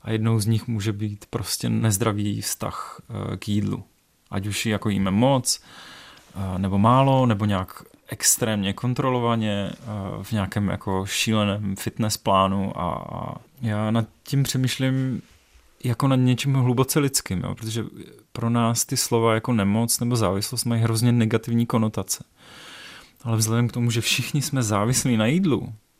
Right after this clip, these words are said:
nikdo není nezávislý, nikdo to nemá, takže nemůže nejíst, tak, eh, já nad tím přemýšlím jako něco, co nám, mm, co je jakoby fakt ten nezdravý únik z nějaké situace,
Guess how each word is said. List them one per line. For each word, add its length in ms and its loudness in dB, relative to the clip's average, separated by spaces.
nikdo 520 0
není 380 6
nezávislý, 760 2
nikdo 260 -2
to 100 -2
nemá, 200 2
takže 240 -4
nemůže 480 4
nejíst, 680 0
tak, 420 -8
eh, 280 0
já 120 0
nad 100 2
tím 140 2
přemýšlím 440 -2
jako 500 -2
něco, 420 0
co 220 0
nám, 680 2
mm, 560 -2
co 120 0
je 60 4
jakoby 300 0
fakt 200 -4
ten 160 4
nezdravý 420 4
únik 300 2
z 60 -4
nějaké 420 0
situace, 460 0